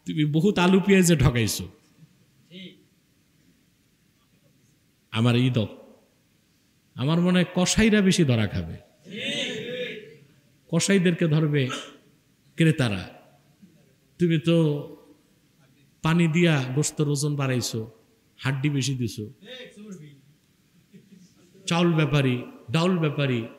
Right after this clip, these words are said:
সব ধরা খাবে, বুঝলেন? ছাত্র তার শিক্ষককে ধরবে, "স্যার, আপনি ঠিক মতো তো পড়ান নাই, বেতন তো পুরা নিয়েছেন।" হ্যাঁ?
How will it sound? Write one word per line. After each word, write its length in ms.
সব 220
ধরা 200
খাবে, 300
বুঝলেন? 340
ছাত্র 380
তার 140
শিক্ষককে 520
ধরবে, 300
"স্যার, 240
আপনি 260
ঠিক 240
মতো 180
তো 180
পড়ান 320
নাই, 160
বেতন 360
তো 100
পুরা 240
নিয়েছেন।" 520
হ্যাঁ? 140